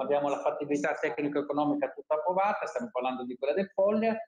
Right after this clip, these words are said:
e abbiamo il defini-, la, la gara per il definitivo esecutivo che, eh, come dicevo prima, sta uscendo a giorni, perché stiamo facendo sei gare contemporaneamente per i vari lotti per uscire per la progettazione di tutti.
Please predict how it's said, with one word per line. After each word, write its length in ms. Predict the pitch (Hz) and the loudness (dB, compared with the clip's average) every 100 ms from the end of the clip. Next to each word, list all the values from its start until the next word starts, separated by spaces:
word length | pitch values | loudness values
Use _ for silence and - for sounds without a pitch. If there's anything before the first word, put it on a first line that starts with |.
| _ _ | _ _
e 120 | 147 | -2
abbiamo 420 | 143 156 170 160 | 2 2 2 0
il 80 | 139 | 0
defini-, 480 | 135 - 131 135 131 | -2 -4 -4 -2 2
la, 120 | 123 | 2
la 120 | 135 | 2
gara 320 | 139 165 156 | 2 2 0
per 160 | 156 143 | 0 0
il 120 | 139 | 0
definitivo 520 | 139 139 151 151 160 | -2 -2 -2 0 2
esecutivo 600 | 147 147 147 175 190 185 151 | 2 2 -2 -2 0 2 0
che, 400 | 131 123 127 - | 0 2 0 -2
eh, 380 | 117 113 - _ | 0 0 -4 _
come 140 | 127 | -6
dicevo 260 | 120 127 135 | -4 -2 0
prima, 220 | 135 131 | 0 0
sta 160 | - 120 | 0 -2
uscendo 360 | - 127 123 | 0 0 2
a 40 | - | 2
giorni, 340 | - 226 - - - _ | 4 4 2 -2 -10 _
perché 220 | - 147 156 | -6 -2 0
stiamo 220 | 175 165 | 0 0
facendo 420 | 170 165 180 165 | -2 0 0 0
sei 240 | - 185 | 2 0
gare 400 | 180 180 180 160 - | 2 0 0 -4 -6
contemporaneamente 880 | 151 147 147 156 160 175 190 180 | -6 -4 -2 0 0 0 -2 -2
per 160 | 151 139 | 0 0
i 60 | 139 | 0
vari 240 | 143 147 | 0 0
lotti 340 | 156 165 - | 0 0 -2
per 160 | - 123 | -4 -4
uscire 460 | 123 - 135 127 123 | -4 -4 0 2 2
per 180 | 117 | 2
la 100 | 120 | 2
progettazione 600 | - 127 - 123 - 117 | 0 -4 -4 -8 -8 -8
di 80 | 110 | -8
tutti. 220 | - _ | -12 _